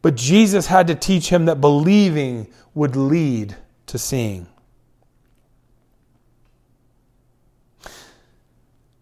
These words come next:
So what does the man do? It simply says that he believed and headed home. And that's what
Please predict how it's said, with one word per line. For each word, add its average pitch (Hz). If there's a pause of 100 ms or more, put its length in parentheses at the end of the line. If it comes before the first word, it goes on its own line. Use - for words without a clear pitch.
(360)
So -
what 170
does 190
the 180
man 180
do? 151 (800)
It 127
simply 165
says 147
that 139
he 143
believed 156 (640)
and 123
headed 156
home. 143 (2750)
And 135
that's 160
what 175